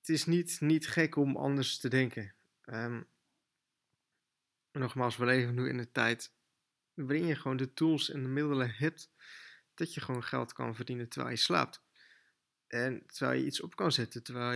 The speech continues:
je thuis zit, waar je heel de wereld mee kan bereiken en waar je twenty-four seven mensen mee kan bereiken. Dus waarom zou je dat niet gebruiken? En waarom zou je, als je zo denkt van hart voor weinig, ehm,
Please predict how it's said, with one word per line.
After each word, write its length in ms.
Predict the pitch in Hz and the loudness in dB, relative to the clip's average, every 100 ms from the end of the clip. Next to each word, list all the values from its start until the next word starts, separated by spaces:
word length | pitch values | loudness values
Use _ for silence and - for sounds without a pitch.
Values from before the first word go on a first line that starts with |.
| 127 | -2
je 100 | - _ _ _ - | -6 _ _ _ -4
thuis 280 | 139 160 | -2 0
zit, 220 | - 120 - | -2 -4 -4
waar 160 | 127 | -2
je 80 | 127 | 0
heel 220 | 123 175 | 0 0
de 100 | 190 | 0
wereld 260 | 143 135 131 | 2 2 0
mee 160 | 131 | -4
kan 220 | 123 127 120 | -4 -4 -4
bereiken 420 | 123 156 135 120 | -2 -2 -4 -8
en 180 | 120 - _ | -10 -12 _
waar 180 | - 143 | -12 -8
je 60 | 131 | -4
twenty-four 460 | - 139 131 143 | 0 0 0 0
seven 460 | 131 165 165 139 117 _ - - - - _ - | 2 2 2 0 -2 _ -20 -20 -20 -20 _ -8
mensen 720 | 127 127 120 - 117 - 131 | -2 0 0 -2 -2 -4 -4
mee 160 | 120 117 | -4 -2
kan 300 | 117 110 107 | -4 -6 -10
bereiken. 460 | - 127 120 120 - | -10 0 0 0 -4
Dus 360 | 120 - - - _ | -6 -6 -6 -12 _
waarom 360 | - 135 147 131 | -8 -4 -2 -2
zou 140 | 127 | -2
je 60 | 127 | -4
dat 100 | 131 | -4
niet 200 | 135 123 | -8 -8
gebruiken? 420 | - 127 123 123 | -8 -6 -6 -6
En 80 | 117 | -6
waarom 380 | 120 127 131 120 | 0 0 0 -2
zou 260 | 123 120 | -2 -2
je, 160 | 123 120 - - - - _ - | -4 -6 -10 -20 -20 -20 _ -12
als 280 | 127 113 - | -8 -6 -4
je 220 | 120 120 | -6 -4
zo 160 | 123 | -6
denkt 280 | 120 120 117 | -2 -4 -4
van 160 | - 110 | -8 -8
hart 200 | 113 117 | -8 -10
voor 160 | - | -8
weinig, 460 | 113 107 104 110 - - - | -6 -6 -8 -12 -16 -20 -14
ehm, 160 | 139 | -12